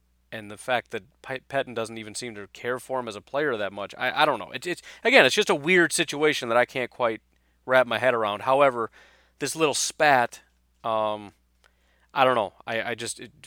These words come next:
I have to think it's gonna push them even closer to, "Let's just get this guy outta here." But it, it just, it, yeah, I don't know. It just depends. Again, some coaches, some people, maybe Gutekunst looked at that and said, "Good, we need that kind of energy." But as far as Matt LaFleur is concerned,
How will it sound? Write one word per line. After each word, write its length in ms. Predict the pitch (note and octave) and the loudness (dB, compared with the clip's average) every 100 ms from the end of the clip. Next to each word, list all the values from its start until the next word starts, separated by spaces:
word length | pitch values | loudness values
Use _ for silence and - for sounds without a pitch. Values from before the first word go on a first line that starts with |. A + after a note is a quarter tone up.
| - - _ _ _ | -18 -18 _ _ _
I 100 | - | -6
have 240 | C3+ D3 - | 2 4 4
to 100 | C3+ | -4
think 240 | C#3+ A#2+ | -4 -4
it's 120 | A#2 | -4
gonna 160 | - A#2+ | -6 -6
push 220 | C#3+ B2 | -6 -6
them 260 | B2+ A2 A2+ | -6 -8 -10
even 240 | B2 A2 | -12 -12
closer 360 | - A#2 G#2 G#2+ | -8 -8 -8 -12
to, 160 | A#2 | -14
"Let's 280 | G#2+ A2+ - | -10 -10 -10
just 160 | A#2 - | -12 -10
get 160 | A2+ | -10
this 160 | G#2 - | -10 -8
guy 180 | G#2+ G2+ | -4 -2
outta 240 | G#2+ F#2+ | -2 -2
here." 240 | E2+ - - _ _ _ _ _ | -8 -18 -20 _ _ _ _ _
But 280 | D3 G3+ F3+ | 6 8 8
it, 200 | F#3+ E3 | 0 -4
it 160 | F#3 E3+ | -4 -2
just, 200 | G3 - _ - | -4 -4 _ -14
it, 140 | E3+ | -14
yeah, 200 | E3+ E3+ | -14 -2
I 100 | E3+ | 2
don't 140 | D3+ A2+ | 2 0
know. 160 | F2 - | -6 -10
It 140 | D#3+ | -4
just 160 | - - | -4 -4
depends. 480 | - A#2 E2 - _ - | -6 -6 -6 -14 _ -6
Again, 260 | C#3+ C3 F#2+ | 2 2 2
some 480 | - - D#3+ F3 | -4 0 0 0
coaches, 500 | C#3+ E3 D3+ D#3 D3 | -2 -2 -2 -4 -4
some 240 | - D3+ D3+ | -2 -2 -2
people, 280 | D#3+ - C3+ | -8 -8 -4
maybe 260 | C3 C#3+ | -4 -4
Gutekunst 460 | C3+ D3 C#3 C#3+ C3 | -6 -6 -4 -6 -6
looked 180 | C#3 - | -10 -2
at 60 | |
that 100 | C#3 | -2
and 120 | C3 | 0
said, 180 | C3+ B2+ | -4 -6
"Good, 180 | C#3 C3+ | -4 -4
we 140 | A#2+ | -6
need 160 | B2+ B2+ | -6 -2
that 120 | A2+ | -2
kind 200 | A#2 G#2+ | -2 -4
of 40 | G2+ | -6
energy." 380 | F#2+ D#2+ - - _ _ _ | -8 -12 -18 -20 _ _ _
But 120 | A2 | -8
as 80 | G#2 | -4
far 240 | C#3+ D3 | 4 4
as 80 | C3+ | 4
Matt 220 | C#3+ C#3+ | 4 2
LaFleur 340 | A#2+ - F3+ D#3+ | 2 -4 -2 -2
is 80 | - | -4
concerned, 480 | B2 - A#2 A#2 | -8 -6 -4 -6